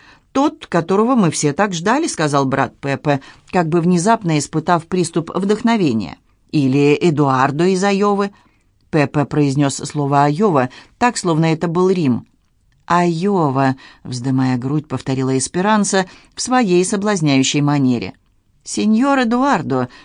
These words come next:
повторила она и сделала перед айовцем неловкий, но глубокий реверанс — продемонстрировав свой бюст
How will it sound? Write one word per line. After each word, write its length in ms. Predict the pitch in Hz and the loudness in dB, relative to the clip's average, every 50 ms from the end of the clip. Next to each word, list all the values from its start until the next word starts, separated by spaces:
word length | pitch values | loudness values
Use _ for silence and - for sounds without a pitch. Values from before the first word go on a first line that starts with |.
| _ | _
повторила 640 | - 175 165 - - 175 165 160 151 151 151 156 165 | -6 -4 -2 0 0 0 2 2 2 2 4 4 4
она 240 | 185 220 262 240 185 | 4 4 2 4 4
и 80 | 151 147 | 2 2
сделала 560 | 131 127 143 190 190 180 175 170 165 160 156 - - - _ - | 0 0 0 2 2 2 2 2 2 2 0 -2 -10 -20 _ -4
перед 240 | 185 185 180 165 | -2 0 0 0
айовцем 640 | 170 170 165 165 190 233 233 180 - - 151 139 131 - - | 0 0 0 0 0 0 -2 -2 -2 -2 0 0 0 -2 -2
неловкий, 540 | 170 175 175 170 170 196 196 185 - - 151 | 0 0 0 2 2 0 0 -2 -2 -2 0
но 140 | 151 160 156 | 0 0 0
глубокий 460 | 143 156 170 165 165 160 160 - 170 | 0 -2 0 0 0 -2 0 0 0
реверанс — 540 | 175 190 196 220 240 240 180 139 127 - - - - - _ _ _ _ | 2 2 2 2 2 2 2 2 0 -2 -8 -12 -20 -20 _ _ _ _
продемонстрировав 920 | - 160 156 139 147 147 151 143 131 - - 185 190 165 143 139 135 - | 0 2 2 4 4 4 2 2 0 -2 -2 -2 -2 0 -2 -2 -4 -4
свой 220 | - - 147 151 147 | -6 -2 0 0 2
бюст 320 | 135 139 175 190 185 - | 2 0 -2 -2 -4 -6